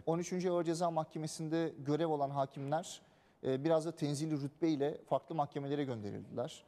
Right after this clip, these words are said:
E, örneğin üye hakimlerden bir tanesi Trabzon'a gitti, bir tanesi Sakarya'ya, diğeri Bolu'ya gitti. Tüketici Mahkemesi'nde görev alan hakimler var.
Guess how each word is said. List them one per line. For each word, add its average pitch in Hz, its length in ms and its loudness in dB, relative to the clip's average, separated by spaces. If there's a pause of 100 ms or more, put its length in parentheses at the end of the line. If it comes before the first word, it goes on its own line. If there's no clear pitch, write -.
(360)
E, - 40 -2
örneğin 143 420 0
üye 151 160 2
hakimlerden 139 600 0
bir 139 60 -8
tanesi 131 320 -4
Trabzon'a 127 460 -2
gitti, 110 300 -6
bir 120 40 -6
tanesi 123 320 -4
Sakarya'ya, 120 560 -2
diğeri 123 280 -2
Bolu'ya 123 260 0
gitti. 107 400 -6 (460)
Tüketici 151 420 -2
Mahkemesi'nde 143 800 0
görev 139 240 2
alan 135 220 2
hakimler 135 460 0
var. 123 400 -2